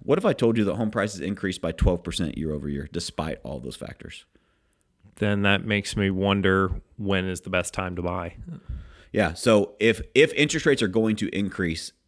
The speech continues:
Speaker 1: that significantly and home prices are still going to increase that significantly, twelve percent year over year, Colin, just so you know, in our marketplace, that's about thirty thousand dollars. It's a lot of money, right?
Speaker 2: Yeah.
Speaker 1: So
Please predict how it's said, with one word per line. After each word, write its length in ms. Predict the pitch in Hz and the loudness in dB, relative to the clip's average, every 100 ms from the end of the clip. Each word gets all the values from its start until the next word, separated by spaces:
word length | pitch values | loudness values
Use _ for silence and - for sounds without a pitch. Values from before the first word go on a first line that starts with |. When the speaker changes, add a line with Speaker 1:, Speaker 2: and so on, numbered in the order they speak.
| - | -4
Speaker 1:
that 260 | 101 104 | -2 0
significantly 840 | - 95 92 110 143 147 147 143 - - | -2 -2 0 -2 -2 0 0 -2 -8 -4
and 200 | 113 123 | 0 2
home 160 | 123 110 | 2 2
prices 360 | 113 110 98 | 0 0 -2
are 60 | 98 | -4
still 220 | - 104 | 2 2
going 240 | 90 98 87 | 4 2 0
to 160 | 85 - | -2 0
increase 520 | - - - 87 78 | 0 0 0 -2 -2
that 240 | - 85 | -6 -8
significantly, 560 | - 80 78 - - - | -8 -10 -10 -12 -14 -4
twelve 260 | - 127 143 | 4 4 4
percent 320 | 127 135 127 | 2 2 2
year 160 | 117 | 2
over 160 | 127 117 | 2 2
year, 160 | 104 123 | 2 0
Colin, 320 | 131 143 135 | 0 -2 0
just 160 | 113 - | 0 0
so 60 | |
you 140 | 139 120 | 2 2
know, 160 | 113 | 0
in 60 | 117 | -2
our 100 | 110 | 0
marketplace, 540 | 107 117 120 147 165 - - - | 0 0 -2 -2 0 0 -2 -4
that's 180 | 143 - | -2 2
about 260 | 147 - | 2 2
thirty 280 | - 120 120 | 2 2 2
thousand 360 | 110 104 104 92 | 2 2 2 0
dollars. 460 | 85 - - - - - - - - - _ - | -2 -6 -12 -16 -14 -12 -12 -12 -14 -20 _ -10
It's 80 | |
a 40 | - | 0
lot 180 | 147 98 | 2 2
of 60 | |
money, 200 | 85 80 - | 0 -4 -4
right? 280 | 87 147 - - | 0 0 -2 2
Speaker 2:
Yeah. 140 | 110 - - _ _ _ | 2 0 -20 _ _ _
Speaker 1:
So 300 | - 117 95 | 2 2 2